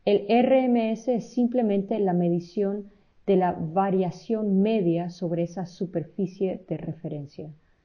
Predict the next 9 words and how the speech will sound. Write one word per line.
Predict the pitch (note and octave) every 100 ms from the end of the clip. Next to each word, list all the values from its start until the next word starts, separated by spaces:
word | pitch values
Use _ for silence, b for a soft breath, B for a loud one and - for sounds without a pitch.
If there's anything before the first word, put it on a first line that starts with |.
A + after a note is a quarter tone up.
| _ _ _ _
Es | A3
una | A3+ B3 B3 A#3+
caracterización | - G#3+ G3 F#3 - F#3 F3 F3+ - A3 G#3+ A3
de | G#3
la | F3 D#3+
rugosidad | D3+ G3 G3+ G3 - F3+ E3+ F3+ G3 -
de | -
un | D#3+ D#3
campo. | - - -